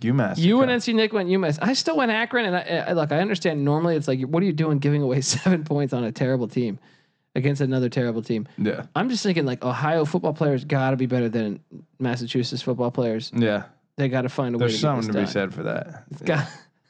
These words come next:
Speaker 1: I mean, if you think UMass is this year's uconn, then you can't go wrong fading them.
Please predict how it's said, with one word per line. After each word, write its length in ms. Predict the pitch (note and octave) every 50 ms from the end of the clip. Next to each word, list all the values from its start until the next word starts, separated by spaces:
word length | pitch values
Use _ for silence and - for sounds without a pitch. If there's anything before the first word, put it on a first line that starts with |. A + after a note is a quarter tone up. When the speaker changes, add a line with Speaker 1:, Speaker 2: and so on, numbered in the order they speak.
| _ _ _ - C3+ C3 - - - - - - -
Speaker 1:
I 120 | - C#3
mean, 340 | C#3+ D3 C#3+ C#3 B2+ G2+ -
if 180 | - B2+ A#2+ A2+
you 160 | C3+ E3 F#3
think 240 | F3+ F3 F#3+ F3+ D#3
UMass 520 | C#3 D3 D3 C#3+ C#3 C3 B2+ A#2+ - -
is 120 | A#2 A2 G#2+
this 220 | A#2 B2 A2+ -
year's 240 | A#2+ A#2+ A2+ G#2+ -
uconn, 600 | G#2 A2+ A2 G#2+ - G#2 F#2+ F#2+ F#2 F#2+ - F#2+
then 320 | G2+ G2 F#2+ F#2 - - - -
you 160 | G2+ A2+ A#2+
can't 340 | A#2+ - - C3+ B2+ A#2+ G#2+
go 160 | G#2 G#2+ G2+
wrong 320 | F#2+ F2+ F2+ F2 F2+ G2 G2+
fading 360 | - G#2 G2+ F#2+ F2+ F#2 F2+
them. 180 | F2 E2+ E2+